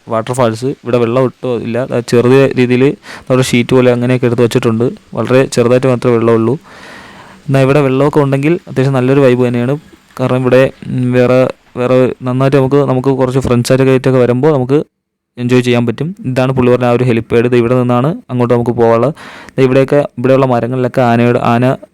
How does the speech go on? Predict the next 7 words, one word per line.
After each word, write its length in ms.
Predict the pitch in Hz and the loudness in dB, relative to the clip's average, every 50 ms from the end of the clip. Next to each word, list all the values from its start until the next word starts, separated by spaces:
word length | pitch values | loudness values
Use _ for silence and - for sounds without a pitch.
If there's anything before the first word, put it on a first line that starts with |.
| _ _ 113 | _ _ -10
ഏഹ്, 460 | 113 107 104 104 101 95 95 98 98 101 - 98 | -8 -8 -6 -6 -6 -8 -8 -8 -8 -8 -6 -2
ഇത് 100 | 120 127 123 123 | 0 2 4 4
ചെയ്തിട്ടുണ്ടായിരുന്നു. 760 | 123 123 123 123 - 120 113 110 110 110 110 110 110 123 143 - - - | 4 2 2 0 -2 -2 -2 0 0 -2 -2 -2 -2 -4 -4 -6 -8 -8
ദേ 80 | 117 117 113 | -6 -4 -4
ഇവിടെ 160 | 113 113 117 117 | -2 -2 0 0
ആ 20 | 117 117 | 0 0
മരത്തിലൊക്കെ 440 | 113 113 120 117 - 127 123 123 | 0 -2 -2 -2 -2 -2 -2 -2